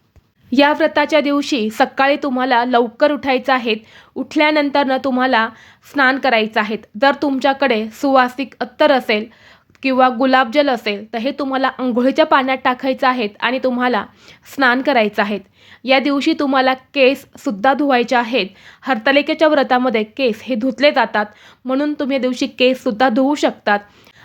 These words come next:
अंघोळ करून झाल्यानंतरनं स्वच्छ कपडे तुम्हाला परिधान करायचे आहेत.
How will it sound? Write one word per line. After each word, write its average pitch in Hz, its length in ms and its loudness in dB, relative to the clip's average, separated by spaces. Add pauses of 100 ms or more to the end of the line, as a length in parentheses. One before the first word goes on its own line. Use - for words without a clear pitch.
(120)
अंघोळ 285 380 2
करून 311 360 2
झाल्यानंतरनं 269 640 0
स्वच्छ 254 400 -6
कपडे 262 420 0
तुम्हाला 254 400 0
परिधान 240 480 -2
करायचे 233 400 0
आहेत. 214 260 -4